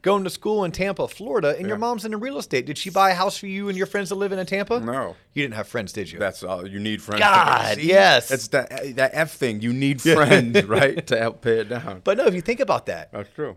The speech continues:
Speaker 1: your, your mom could have bought a home over there
Speaker 2: Mm-hmm.
Speaker 1: with minimal money down.
Speaker 2: Yeah.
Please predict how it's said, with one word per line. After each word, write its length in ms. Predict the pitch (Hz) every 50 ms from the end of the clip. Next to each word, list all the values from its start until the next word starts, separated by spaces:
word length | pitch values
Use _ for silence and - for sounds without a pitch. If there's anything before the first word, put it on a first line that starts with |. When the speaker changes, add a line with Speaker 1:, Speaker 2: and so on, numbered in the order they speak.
| _ _
Speaker 1:
your, 240 | - 120 196 226 - - 127
your 240 | 120 143 214 247
mom 240 | 233 214 202 196 190
could 140 | - - 180
have 180 | 170 139 127 -
bought 420 | 143 147 147 156 - - - - _ _ _ -
a 100 | 123 139
home 320 | 143 127 156 156 170 170 156
over 240 | 147 147 139 139 131
there 380 | 135 175 190 165 120 127 156 151
Speaker 2:
Mm-hmm. 220 | 107 98 104 107 120 -
Speaker 1:
with 200 | - 139 135 -
minimal 320 | 127 135 147 156 165 185 180
money 200 | 180 185 190 202
down. 380 | 165 151 113 110 135 185 214 -
Speaker 2:
Yeah. 180 | 90 - -